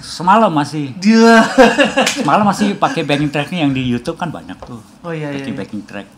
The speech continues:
Speaker 2: Oh, oh, iya, iya, iya,
Speaker 1: Ah,
Speaker 2: iya, iya.
Speaker 1: pakai itu aja.
Speaker 2: Waduh, gila. Bisa
Speaker 1: Itu
Speaker 2: ngulik
Speaker 1: lebih,
Speaker 2: sampai
Speaker 1: lebih
Speaker 2: hari ini.
Speaker 1: asli kan.
Speaker 2: Jadi nggak perlu berjam-jam latihan tuh, Om?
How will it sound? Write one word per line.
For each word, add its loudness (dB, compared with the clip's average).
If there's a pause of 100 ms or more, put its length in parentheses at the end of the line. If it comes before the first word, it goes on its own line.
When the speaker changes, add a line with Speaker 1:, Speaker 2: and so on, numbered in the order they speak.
(160)
Speaker 2:
Oh, 0
oh, -2
iya, -2
iya, -2
iya, -6
Speaker 1:
Ah, -6
Speaker 2:
iya, -8
iya. -12
Speaker 1:
pakai -10
itu -16
aja. -14 (720)
Speaker 2:
Waduh, -14 (260)
gila. -12 (360)
Bisa -16
Speaker 1:
Itu -6
Speaker 2:
ngulik -6
Speaker 1:
lebih, -6
Speaker 2:
sampai -6
Speaker 1:
lebih -8
Speaker 2:
hari -6
ini. -4
Speaker 1:
asli -8
kan. -8 (640)
Speaker 2:
Jadi -6
nggak -6
perlu -8
berjam-jam -12
latihan -14
tuh, -20
Om? -20